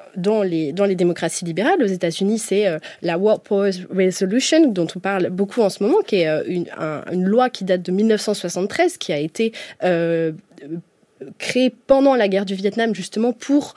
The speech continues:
limiter, euh, la tentation un peu de, de guerre impériale des, des présidents américains. Euh, et cette, euh, cette loi, elle a été, euh, à plusieurs reprises contournée, mais l'un des précédents qui est intéressant et qui montre bien la dynamique dans laquelle on est pour l'intelligence artificielle,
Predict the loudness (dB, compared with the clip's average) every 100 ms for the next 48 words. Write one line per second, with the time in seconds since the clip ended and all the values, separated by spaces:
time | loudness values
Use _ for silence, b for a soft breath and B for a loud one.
0 | B B 4 6 6 4 2 2 0 B
1 | -2 2 2 0 -2 -4 -4 -2 0 2
2 | 0 -2 0 0 -2 -2 -2 4 4 4
3 | 0 -2 -2 0 0 0 0 -2 -2 -2
4 | 0 -2 -4 -6 -6 -2 -2 0 0 0
5 | 0 -2 0 0 0 B B B 0 2
6 | 2 2 4 4 2 -2 -2 -2 -2 0
7 | -2 -2 -2 0 2 2 2 -2 0 2
8 | 2 0 2 2 0 -8 -10 -8 -8 -6
9 | -2 0 0 -2 -4 -2 -4 -2 -6 -2
10 | -2 -2 2 4 2 B B B 2 2
11 | 2 2 4 4 2 -4 -2 0 0 0
12 | -2 -2 -2 -2 0 0 0 -2 -4 -4
13 | -4 0 2 0 0 -2 -4 -4 -6 -4
14 | -4 -2 0 -2 -4 -6 -6 -8 -8 -10
15 | -12 -6 0